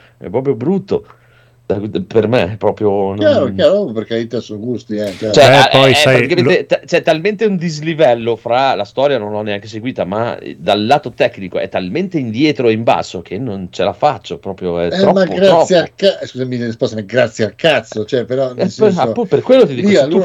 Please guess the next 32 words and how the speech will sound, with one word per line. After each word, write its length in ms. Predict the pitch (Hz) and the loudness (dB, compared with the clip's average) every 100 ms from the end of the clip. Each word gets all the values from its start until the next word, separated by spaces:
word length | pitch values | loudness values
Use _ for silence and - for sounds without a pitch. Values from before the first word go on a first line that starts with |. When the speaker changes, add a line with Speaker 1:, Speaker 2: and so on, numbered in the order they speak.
| - | 2
Speaker 1:
facevi 240 | 160 165 | 2 0
Speaker 2:
hanno 80 | 170 | 0
puntato, 200 | 185 175 | 2 2
Speaker 1:
meno 340 | 165 165 190 | 2 0 -2
e 80 | 175 | -2
Speaker 2:
hanno 140 | 156 180 | -4 -4
Speaker 1:
ci 80 | 175 | -4
Speaker 2:
puntato 100 | 185 170 185 180 | -4 2 2 2
Speaker 1:
puntavi 100 | 160 | 0
di 80 | |
più 240 | 165 247 208 | -4 -4 -4
Speaker 2:
tutto 140 | 180 | -4
Speaker 1:
su 40 | 160 | -4
Speaker 2:
su 100 | 147 | -2
Speaker 1:
due 140 | 165 156 | -2 -2
fasi. 420 | 151 143 131 127 _ _ _ - | -2 -2 -2 -8 _ _ _ -20
Speaker 2:
Sì, 160 | - 104 | -12 -8
ma 220 | - 120 | -4 -4
hanno 220 | 131 147 | -4 -4
puntato 540 | - 147 147 151 131 | -4 -4 -2 -2 -4
tutto 440 | - 165 156 - 117 | -6 -4 -4 -4 -8
sulla 320 | - 113 107 | -4 -2 -2
storia. 500 | - - 107 104 104 | -2 0 2 2 0
Se 200 | - 127 | 0 0
tu, 120 | 170 143 | 2 2
se 140 | 143 | 4
a 80 | 135 | 2
te 80 | 160 | 4
la 100 | 131 | 0
storia 260 | - 151 | 4 2
non 160 | 113 117 | 2 -2
interessa, 640 | 127 117 139 131 113 147 135 | -4 0 2 2 0 0 0